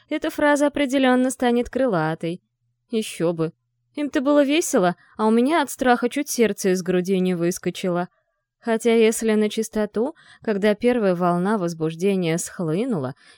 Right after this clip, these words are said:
я не смогла не иронизировать по поводу абсурдности ситуации.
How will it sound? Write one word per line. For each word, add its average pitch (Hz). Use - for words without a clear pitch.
я 247
не 233
смогла 254
не 170
иронизировать 175
по 180
поводу 208
абсурдности 170
ситуации. 139